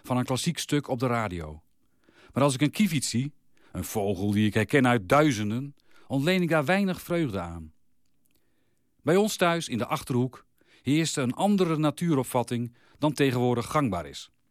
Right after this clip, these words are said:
De visie was tweeledig. Aan de ene kant was de natuur een bedreiging. Of het nou ging om oprukkend onkruid, konijnen die de boerenkoolplanten opvraten of kraaien in de kersenboom,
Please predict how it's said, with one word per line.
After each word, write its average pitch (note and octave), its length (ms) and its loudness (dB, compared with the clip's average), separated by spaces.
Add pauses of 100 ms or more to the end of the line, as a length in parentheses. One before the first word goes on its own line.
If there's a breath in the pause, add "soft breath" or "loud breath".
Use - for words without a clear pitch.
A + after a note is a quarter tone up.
(340 soft breath)
De D#3 100 -4
visie G#3 340 2
was E3 160 0
tweeledig. A#2 580 -2 (180 soft breath)
Aan D#3 120 2
de F3 60 2
ene G#3+ 220 4
kant F#3 300 0
was D#3 180 0
de - 60 -4
natuur C3+ 460 0
een C3+ 140 -2
bedreiging. D#2+ 600 -4 (640 soft breath)
Of G2+ 160 -6
het G#2+ 100 -4
nou G#2+ 160 0
ging C#3+ 240 2
om A#2+ 260 -2
oprukkend C#3+ 500 2
onkruid, F3+ 640 2 (440 soft breath)
konijnen C#3+ 440 2
die C3+ 120 2
de B2+ 80 0
boerenkoolplanten F3+ 760 2
opvraten E3 640 -4 (240 soft breath)
of - 360 0
kraaien F3 420 2
in A#2 100 0
de G#2 60 -4
kersenboom, F3 680 0